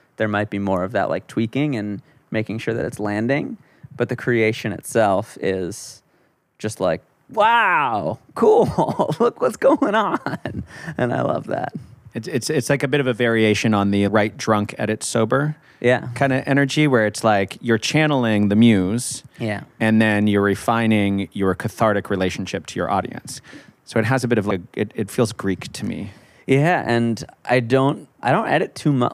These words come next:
Speaker 1: I have to be damn confident that my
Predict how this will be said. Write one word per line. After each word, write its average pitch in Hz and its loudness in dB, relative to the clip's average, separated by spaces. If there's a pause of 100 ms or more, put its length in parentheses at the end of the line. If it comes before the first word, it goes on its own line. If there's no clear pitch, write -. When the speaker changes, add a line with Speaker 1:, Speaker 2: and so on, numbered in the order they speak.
Speaker 1:
I 131 2
have 156 -2
to 151 -10
be 135 0
damn 113 0
confident 101 -4 (460)
that 101 -2 (340)
my 98 -2